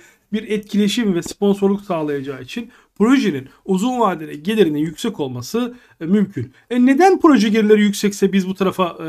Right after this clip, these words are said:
e, mail ediyoruz? E, diyoruz ki projenin gelir kapısı varsa proje ayakta kalır. Proje ayakta kalırsa, e, bir tokenizasyon değerlenir. Yani iş büyür. Aslında neden burada? Daha önceki videolarda da tartıştık ve konuştuk. Podcast'te de konuşuyoruz bunu defalardır. E,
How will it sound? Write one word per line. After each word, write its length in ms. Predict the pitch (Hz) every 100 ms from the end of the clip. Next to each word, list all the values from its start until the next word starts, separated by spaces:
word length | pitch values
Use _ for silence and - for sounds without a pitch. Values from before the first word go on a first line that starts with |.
| 160 160
e, 40 | 180
mail 240 | 180 175
ediyoruz? 400 | 165 151 208 285
E, 120 | 247
diyoruz 240 | 262 330 -
ki 100 | 202
projenin 440 | 254 254 254 254
gelir 240 | 214 247
kapısı 340 | 247 214 - 226
varsa 440 | 247 240 254 277 - _
proje 260 | - 240 220
ayakta 300 | 214 208 233
kalır. 200 | 220 170 -
Proje 240 | 226 226
ayakta 360 | 233 220 220 269
kalırsa, 720 | - 196 233 208 220 240 269 - _ -
e, 200 | 190 185
bir 160 | 220 240
tokenizasyon 760 | 226 220 226 214 214 208 226
değerlenir. 400 | 208 208 202 196
Yani 220 | 170 170 180
iş 300 | 196 - 190
büyür. 160 | 165 180
Aslında 320 | 262 269 220
neden 320 | 269 370 302
burada? 360 | 262 202 190 - - _
Daha 160 | 190 233
önceki 280 | 247 208 226
videolarda 380 | 202 214 214 214
da 80 |
tartıştık 540 | 214 190 180 - 208 202
ve 80 | 180
konuştuk. 440 | 185 180 - 196
Podcast'te 480 | - - 185 180 196
de 80 | 185
konuşuyoruz 480 | 160 151 156 143
bunu 160 | 143 143
defalardır. 680 | 151 - 147 143 143 226 247 - - - _
E, 200 | 156 151